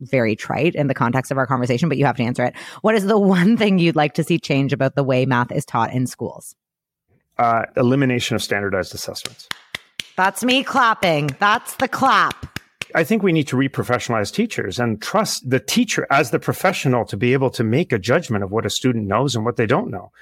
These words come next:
Speaker 2: The teaching profession is a professional profession. We need to get back to that.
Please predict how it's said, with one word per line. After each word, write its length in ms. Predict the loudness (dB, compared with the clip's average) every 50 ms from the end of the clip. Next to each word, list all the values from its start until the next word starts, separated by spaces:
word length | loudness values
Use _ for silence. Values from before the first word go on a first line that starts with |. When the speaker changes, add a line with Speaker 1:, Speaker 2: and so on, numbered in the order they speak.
| -20 _ _ _ _
Speaker 2:
The 140 | -2 -2
teaching 380 | 0 0 0 0 2 2 0 0
profession 520 | 0 -2 -2 0 0 0 0 0 0 0
is 120 | 0 0 0
a 40 | -2
professional 500 | -2 -4 -2 0 -2 -2 0 -2 -2 -2
profession. 560 | -2 -4 -2 -4 -6 -6 -6 -10 -10 -8 -2
We 120 | 0 2 2
need 140 | 2 2 2
to 200 | 0 0 -2 -4 -12 -16 -10 -4
get 340 | 0 0 0 0 -2 _ -2
back 340 | -2 -2 -2 -2 -8 -12 -8
to 180 | -2 0 0 0
that. 400 | 2 0 -2 -2 -2 -4 -8 -10